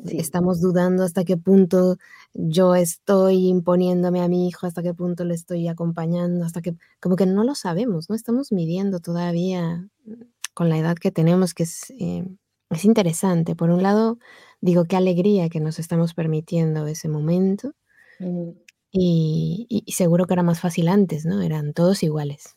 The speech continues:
Speaker 2: a golpes, insultos y ya estaba, acabamos rápido. <laughs> No nos estamos ahí quemando la cabeza entre, "Ay, estoy bien, estoy mal", ¿sabes? Pero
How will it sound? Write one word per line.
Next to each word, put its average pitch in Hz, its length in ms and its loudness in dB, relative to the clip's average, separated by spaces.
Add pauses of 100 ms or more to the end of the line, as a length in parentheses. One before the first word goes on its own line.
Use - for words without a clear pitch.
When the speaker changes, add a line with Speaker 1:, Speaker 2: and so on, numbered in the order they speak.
Speaker 2:
a 147 140 -8
golpes, 226 440 4
insultos 175 500 0
y 165 60 -4
ya 147 60 -6
estaba, 123 340 -14
acabamos 156 520 -4
rápido. 208 460 2
<laughs> - 800 2
No 269 100 6
nos 269 220 2
estamos 233 440 4
ahí 220 200 6
quemando 208 440 4
la 190 120 4
cabeza 190 360 0
entre, 180 280 -4 (340)
"Ay, 247 220 4
estoy 214 380 2
bien, 214 220 2
estoy 202 280 -4
mal", 196 280 -10
¿sabes? 180 260 -12 (600)
Pero 196 300 4